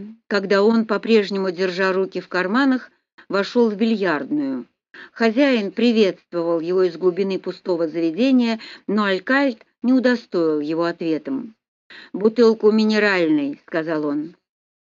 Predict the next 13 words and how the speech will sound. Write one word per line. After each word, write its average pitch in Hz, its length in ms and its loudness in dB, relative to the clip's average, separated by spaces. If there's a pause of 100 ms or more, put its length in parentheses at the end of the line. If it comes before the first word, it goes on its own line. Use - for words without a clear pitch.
(300)
В - 60 -12
холодильнике 208 720 0
загремели 196 640 0
передвигаемые 185 920 -2
бутылки. 160 680 -4 (600)
«На 202 240 0
днях, — 226 600 0 (200)
пошутил 240 500 0
хозяин 180 500 0
бильярдной, — 165 680 0 (400)
холодильник 277 720 4
придется 277 600 0
оперировать, 254 1000 2